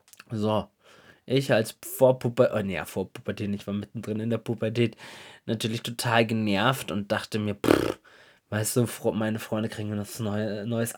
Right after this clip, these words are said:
iPhone, neues Handy, ein geiles Fahrrad, einen coolen Urlaub und ich krieg Musical-Karten für ein Kindermusical.“ Und ja, u-,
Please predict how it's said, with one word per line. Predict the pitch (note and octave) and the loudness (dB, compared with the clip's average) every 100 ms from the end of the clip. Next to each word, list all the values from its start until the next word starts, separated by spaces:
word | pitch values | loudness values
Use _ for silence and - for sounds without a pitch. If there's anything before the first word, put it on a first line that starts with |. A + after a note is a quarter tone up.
| - | -2
iPhone, | G#2 B2+ - A#2+ A2 A2 G#2+ | 0 0 2 4 6 4 2
neues | G2 A2+ - | 0 -2 -4
Handy, | G#2+ A#2 A#2+ A#2 A2+ A2+ - - - - | -2 0 0 0 -2 -4 -8 -12 -14 -4
ein | C3 C3 | -2 2
geiles | B2 G#2 C3 - | 2 4 2 0
Fahrrad, | - - - F#2+ A2 G#2+ - | -6 -6 -4 -4 -2 -2 -2
einen | |
coolen | B2+ - C3 | -4 2 2
Urlaub | A2 A2+ A#2 A#2+ | 2 2 2 2
und | - | -2
ich | G2+ | -12
krieg | - G#2+ | -12 -6
Musical-Karten | A2+ B2 G#2+ G2+ G2+ - F2+ D#2 G2+ | -2 -2 -2 -6 -12 -6 -6 -4 -6
für | G2+ G2+ | -8 -10
ein | |
Kindermusical.“ | G#2 B2+ A2+ F2 A#1+ B1 - - C2+ - - - - - - - - - _ _ _ _ _ _ _ _ _ | -8 -6 -6 -6 -8 -12 -14 -14 -16 -16 -20 -18 -18 -18 -20 -20 -20 -20 _ _ _ _ _ _ _ _ _
Und | B2+ B2 A#2+ A#2 - _ _ _ _ _ _ _ _ _ _ _ _ _ _ - | 2 6 6 2 -6 _ _ _ _ _ _ _ _ _ _ _ _ _ _ -4
ja, | B2 D#3 F#2+ - A1 G1+ | 4 4 4 0 -10 -12
u-, | C2 F#2 | -8 -8